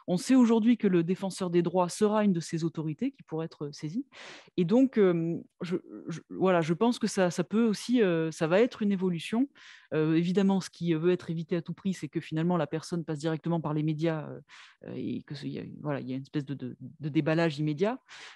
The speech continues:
Euh, mais, euh, le fait de pouvoir passer directement par une, une, une autorité, euh, désignée, euh, ce sera, euh, ça peut, euh, voilà,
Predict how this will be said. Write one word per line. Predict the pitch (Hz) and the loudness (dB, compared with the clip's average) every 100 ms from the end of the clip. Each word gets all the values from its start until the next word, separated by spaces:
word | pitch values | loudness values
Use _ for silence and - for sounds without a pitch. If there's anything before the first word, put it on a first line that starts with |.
| - | -6
Euh, | 165 160 151 147 | 0 2 0 2
mais, | 165 202 226 208 | 4 6 6 6
euh, | 160 151 147 135 - | 4 0 -4 -6 0
le | 170 | 0
fait | 170 208 | 0 0
de | 175 | -2
pouvoir | - 165 147 | -2 -4 0
passer | 180 - 208 | -2 0 0
directement | 180 170 175 180 | 2 0 0 -4
par | 170 | -2
une, | 156 151 | -2 -2
une, | 156 160 | -2 -4
une | - 165 | -2 -4
autorité, | 156 175 170 - 180 | -4 -4 -4 -2 -2
euh, | 156 | 0
désignée, | 160 147 156 185 247 - - _ - | -2 0 0 0 -2 -8 -20 _ -8
euh, | 143 135 | -6 -6
ce | - 143 | -8 -10
sera, | - 175 | -4 -2
euh, | 151 123 - - | -2 -6 -10 -14
ça | - | -10
peut, | - 190 | 0 0
euh, | 151 - - - _ | 0 -8 -18 -20 _
voilà, | 147 127 | -8 -8